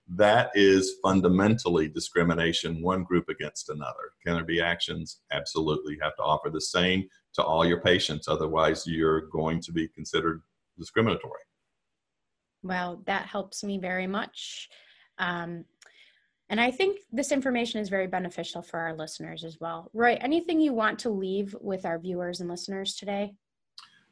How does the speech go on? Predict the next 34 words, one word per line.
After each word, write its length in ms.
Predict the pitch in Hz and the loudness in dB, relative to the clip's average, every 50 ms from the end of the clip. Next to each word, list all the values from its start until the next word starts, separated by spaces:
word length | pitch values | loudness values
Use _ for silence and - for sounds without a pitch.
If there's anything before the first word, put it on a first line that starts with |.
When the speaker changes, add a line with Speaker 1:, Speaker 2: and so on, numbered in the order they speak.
| _ _ _ _ _ _ - | _ _ _ _ _ _ 4
Speaker 1:
I'm 480 | 131 131 135 131 135 135 131 - - - _ _ _ _ _ _ _ _ _ - - _ _ _ - | 6 6 8 8 6 4 2 -2 -8 -14 _ _ _ _ _ _ _ _ _ -20 -20 _ _ _ 0
wanna 260 | 113 117 131 135 127 | 4 6 8 10 10
make 160 | 120 110 - | 8 8 6
myself 320 | 104 101 - 107 98 - - | 4 2 4 4 4 4 4
available 500 | 87 87 82 85 92 95 104 107 107 92 | 4 4 6 6 6 6 4 4 4 4
if 100 | - - | 4 2
they 80 | 90 82 | 0 0
have 120 | 78 - | 0 2
questions, 460 | - 92 92 90 - - 98 95 - | 4 4 4 6 4 2 0 0 -2
concerns, 560 | - 92 87 87 - - 87 87 87 87 87 | 0 -2 -2 0 2 4 4 6 6 4 2
if 80 | 85 - | 0 0
they 100 | 82 85 | 2 2
wanna 200 | 85 82 85 87 | 2 2 2 0
contact 500 | - 90 85 87 87 87 92 87 - - | 0 2 2 2 4 4 4 2 2 2
me. 280 | 90 90 87 87 85 - - - _ _ _ _ - | 2 4 4 4 2 -2 -14 -20 _ _ _ _ 4
Please 200 | 110 110 107 - | 4 4 6 6
don't 180 | 107 95 98 104 | 4 4 6 6
hesitate. 460 | 98 95 98 98 - 107 95 92 90 | 4 4 4 4 4 6 6 6 6
A 40 | 90 | 6
lot 200 | 92 92 95 101 | 6 6 6 6
of 100 | 101 - | 4 4
times 340 | 110 95 92 95 95 90 92 | 4 4 4 4 2 4 6
in 140 | 85 85 | 6 6
an 80 | 82 69 | 6 4
open 300 | 71 92 95 - 90 87 | 4 4 4 4 4 2
forum, 600 | 85 - 92 92 92 92 92 92 92 92 92 90 - | 2 0 -2 2 4 6 6 6 4 4 2 0 -4
people 340 | - 95 90 - 87 90 85 | -4 -6 -4 -2 -2 -2 0
don't 240 | 87 85 - - | 0 0 0 0
necessarily 540 | 90 85 - - - - 87 87 87 87 85 87 | -4 -4 -4 -4 -2 4 6 6 6 6 6 4
want 180 | 82 76 - | 2 0 -2
to 100 | - - 82 | -6 -4 -2
ask 220 | 82 87 90 - - | -2 -2 -2 -2 -2
that 180 | 92 92 - | -2 -2 -2
question. 500 | - - 95 90 - - 104 98 92 98 | 0 0 0 0 0 -2 -2 -2 -2 -2